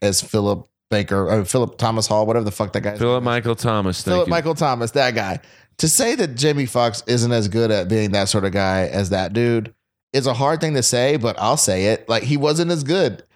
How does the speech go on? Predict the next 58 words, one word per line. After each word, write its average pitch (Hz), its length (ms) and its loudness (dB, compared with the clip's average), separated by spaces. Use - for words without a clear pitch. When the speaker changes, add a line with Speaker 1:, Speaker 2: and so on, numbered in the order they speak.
Speaker 1:
He 139 100 2
just 151 220 -2
sort 139 200 0
of 139 60 2
was 135 160 -2
really 139 220 0
blah 104 480 0
in 107 160 0
Miami 101 380 0
Vice. 87 440 -2
I, 143 200 2
I 139 80 0
really 165 240 0
didn't 143 160 0
like 120 220 -2
that. 90 180 0
That's 123 140 0
my 127 160 2
probably 127 340 0
least 110 280 0
favorite 101 460 0
Michael 101 280 0
Mann 85 320 -2
thing. 67 360 -8
Speaker 2:
Well, 131 140 0
I 151 40 -2
thought 190 220 -4
the 175 120 0
weird 151 380 0
thing 131 240 0
with 117 140 -2
that 113 140 2
Speaker 1:
The 95 60 -2
Speaker 2:
movie 127 340 2
Speaker 1:
movie, 95 180 2
Speaker 2:
was 92 420 0
Speaker 1:
yeah. - 200 -2
Speaker 2:
it 92 220 0
paid 120 300 0
no 113 180 0
tribute 113 500 0
to 104 120 -2
the 87 100 0
T 98 300 0
V 127 220 0
show. 55 500 0
Like, 67 300 0
Speaker 1:
Right. 120 280 0
Speaker 2:
it - 20 -2
was 87 400 -4
like 90 220 0
it 92 100 0
just 104 340 -2
watching, 101 400 0
like, 92 240 -2
Bad 92 300 0
Boys 85 320 0
Three. 80 480 0